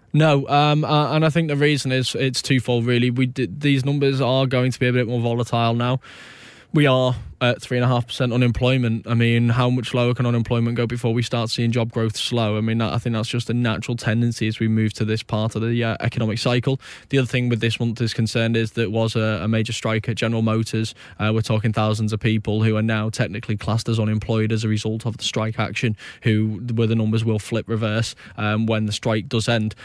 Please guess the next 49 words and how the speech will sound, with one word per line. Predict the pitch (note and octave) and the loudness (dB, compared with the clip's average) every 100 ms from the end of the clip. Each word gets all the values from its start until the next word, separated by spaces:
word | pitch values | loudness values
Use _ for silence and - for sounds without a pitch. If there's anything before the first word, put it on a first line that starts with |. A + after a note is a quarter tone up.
| - | -10
So | - A2+ A2 A2+ | -2 2 2 2
that's | A2+ A#2 - | 2 0 0
having | B2+ A2+ | -2 0
a | A2+ | 2
massive | A2+ A#2 - | 2 0 0
impact | A2 G#2+ G#2+ A#2 | 0 0 -4 -2
on | |
the | A2 | 0
non-farm | A2 G#2 G#2 | 0 0 -2
payrolls | G2+ A#2+ A#2 A2+ | 2 2 2 -2
figure | - A2+ A2+ | -2 -2 0
and | A2 | 2
the | A2 | 2
reason | A2 A2 G#2+ | 0 0 0
why | A2 G#2+ | 0 0
we're | A2 | -2
expecting | - - - - | -4 -6 -6 -4
unemployment | A2 G#2+ G#2 G#2 A#2 | -2 -2 -2 -4 -4
to | - | -6
tick | - A2 | -2 -2
higher. | - A2+ G#2+ | 0 0 -2
So | G#2 A#2+ A2+ - - - | 0 0 0 -4 -16 -2
I | |
don't | A#2+ A2+ | 0 0
think | A2+ | -2
we | A2+ | -4
should | A2+ | -2
pay | A2 A2 | -2 -2
too | A#2+ | -2
much | G#2+ - | -4 -4
attention | - A2+ A2 A2 | -4 -2 -2 -4
to | A2 | -2
this | A2 | -2
jobs | - C3 | 0 0
report. | B2 A2+ G#2+ - | -2 -2 -4 -2
Of | B2 | -4
course, | - F3 C#3 B2 - - - - | 0 2 2 -2 -10 -20 -6 0
if | B2+ - | 0 2
the | C#3 | 2
N | B2+ | 2
F | A#2+ | 0
P | - B2+ | -2 0
number | A#2+ A2+ | 0 0
is | A#2 | 0
negative | B2 A#2+ A#2+ A#2 | 2 0 -2 -4
fifty | - E3+ - | 0 0 0
thousand, | C3 B2+ B2+ B2+ B2 | -2 0 0 0 0
then | A#2 | 0
unemployment | A#2+ A2+ A#2+ A#2 A2+ - | 0 0 -2 -2 -4 -8